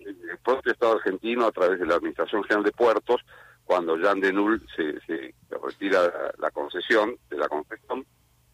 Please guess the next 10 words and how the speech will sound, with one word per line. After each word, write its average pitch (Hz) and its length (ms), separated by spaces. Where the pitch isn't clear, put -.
eh, 90 380
quien 92 200
está 95 260
haciendo 95 520
esta 82 180
actividad. 76 500
Con 87 220
lo - 100
cual, 139 380
eh, 98 460